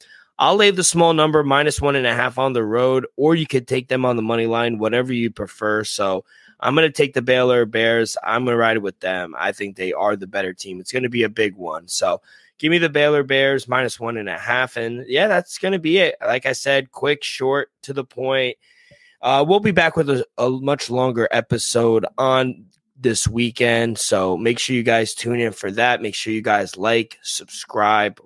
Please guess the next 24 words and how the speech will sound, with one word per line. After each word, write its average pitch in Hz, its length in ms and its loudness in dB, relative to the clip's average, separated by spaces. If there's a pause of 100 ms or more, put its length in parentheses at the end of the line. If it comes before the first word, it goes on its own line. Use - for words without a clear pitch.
rate, 110 380 -2
all 127 160 4
that 120 220 0
good 110 160 -4
stuff. 101 400 -4
Really 113 200 0
helps 101 320 -4
the 87 80 -14
show. 113 360 -2
But, 104 260 -4
uh, 104 200 0 (300)
yeah, 170 140 2
it's 170 100 -4
gonna 180 180 2
do 180 120 2
it 175 80 0
for 175 80 -2
this 170 240 0
Monday 165 400 2
edition 143 500 -2
of 135 200 -2
the 127 80 -2
Dream 113 340 -4
Wager. 135 540 0